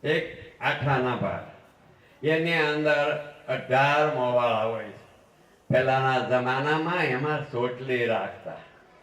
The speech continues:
હે, સોટલી રાખતા. એ એક એક મોવાળાની અંદર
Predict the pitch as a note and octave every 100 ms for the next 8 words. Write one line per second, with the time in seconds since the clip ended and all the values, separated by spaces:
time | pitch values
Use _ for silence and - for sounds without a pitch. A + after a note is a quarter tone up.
0 | - _ _ _ - C#3 - - _ _
1 | _ _ - C3+ D3+ E3+ F3 E3 E3 D#3+
2 | - - - - - _ - - F3 F#3
3 | D3+ D#3+ D#3 G3 A#3+ A#3+ - D3+ C#3 D3
4 | D3 C#3+ C#3 C#3+ - A#2+ B2+ C#3 A2+ -